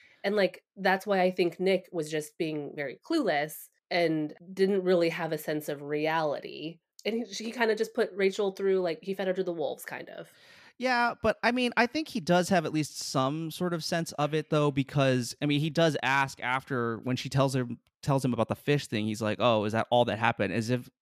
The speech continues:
Speaker 2: to imply, like, he knows there is the possibility of more things that happened. I mean, I guess you could take it as, yeah, there's a little bit of naivete there, but I think that he also is trying to, in a sense, like,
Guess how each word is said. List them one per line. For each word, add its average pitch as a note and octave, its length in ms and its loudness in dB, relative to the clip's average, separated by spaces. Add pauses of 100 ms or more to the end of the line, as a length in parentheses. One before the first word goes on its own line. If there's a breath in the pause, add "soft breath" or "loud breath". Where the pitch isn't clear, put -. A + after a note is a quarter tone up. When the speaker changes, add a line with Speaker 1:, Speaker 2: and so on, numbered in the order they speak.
(160)
Speaker 2:
to D3+ 120 6
imply, B2+ 320 6
like, G#2+ 200 0
he C#3+ 200 -6
knows B2 600 -2
there A#2+ 180 -6
is A2+ 260 -8
the A#2 80 -10
possibility A#2 800 -4
of G#2 220 -8
more C#3 320 0
things G#2 400 -6
that F#2 140 -2
happened. A2 580 -2 (580 loud breath)
I F3 60 2
mean, F3+ 160 2
I F#3+ 100 6
guess G#3 280 2
you G3 80 2
could F#3 240 0
take E3 160 0
it D3 80 0
as, C3+ 80 0
yeah, A#2+ 120 2
there's A#2+ 160 -2
a B2+ 40 -6
little C3+ 160 0
bit C3 100 0
of B2+ 60 0
naivete B2 520 -2
there, G2 420 -2
but A#2 120 -2
I A#2 60 0
think B2+ 460 -4 (440)
that A2+ 280 2
he B2+ 260 -6
also A#2 720 0
is A2 280 -4
trying A#2+ 440 -2
to, B2 240 -4
in A#2 100 -4
a G#2+ 40 -2
sense, A2 380 -4
like, G#2+ 160 -4